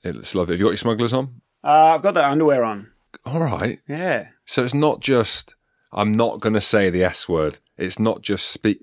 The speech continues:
Speaker 1: it's
Speaker 2: Speedo
Speaker 1: not
Speaker 2: style swimwear. Yeah, yeah, yeah.
Speaker 1: Speedo s-
Speaker 2: Or smuggler style swimwear.
Speaker 1: Smuggler.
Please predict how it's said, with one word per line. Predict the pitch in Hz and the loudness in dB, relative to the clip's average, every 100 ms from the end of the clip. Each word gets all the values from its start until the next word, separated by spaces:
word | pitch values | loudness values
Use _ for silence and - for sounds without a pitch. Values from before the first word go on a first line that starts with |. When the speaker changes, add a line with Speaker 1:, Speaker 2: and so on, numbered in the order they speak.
| - | -10
Speaker 1:
it's | - | -8
Speaker 2:
Speedo | - 170 | 0 4
Speaker 1:
not | 156 | 4
Speaker 2:
style | - 151 135 | 4 4 2
swimwear. | - 143 127 120 107 110 | 0 -6 -4 -2 -2 0
Yeah, | 120 | 2
yeah, | 110 | 2
yeah. | 107 101 104 | 2 4 4
Speaker 1:
Speedo | 98 95 | 4 2
s- | 87 151 | 2 2
Speaker 2:
Or | 147 | 2
smuggler | - 170 151 139 | 4 4 4 2
style | - 147 123 | 0 0 0
swimwear. | 113 135 120 117 107 | 0 -4 -4 0 0
Speaker 1:
Smuggler. | 101 90 85 73 | 0 -2 -2 -4